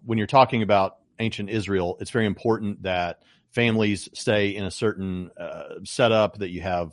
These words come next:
that the land stays where it's supposed to be and all those sorts of things. And so if a brother dies and this, uh, this other brother is supposed to marry his wife and he doesn't want to do it,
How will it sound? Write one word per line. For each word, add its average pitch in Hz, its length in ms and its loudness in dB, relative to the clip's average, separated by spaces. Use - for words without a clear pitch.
that 95 140 -6
the 92 80 -6
land 101 340 -2
stays 98 320 -4
where 95 120 -4
it's 104 140 -8
supposed 101 280 -8
to - 60 -20
be 98 100 -4
and 92 80 -4
all 92 100 -2
those 95 160 -4
sorts 95 240 -6
of 90 80 -16
things. 104 360 -2
And 143 340 2
so 135 380 6
if 135 220 -2
a 127 40 -2
brother 131 240 4
dies 113 640 2
and 107 400 -2
this, 110 320 -4
uh, 95 220 -2
this 92 220 -12
other 117 180 0
brother 101 360 0
is 104 120 -4
supposed 107 320 -6
to 98 60 -8
marry 104 300 -2
his 87 180 -8
wife 110 460 2
and 110 100 -6
he 110 100 -6
doesn't 120 360 4
want 120 180 2
to 95 60 0
do 127 220 0
it, 95 220 -2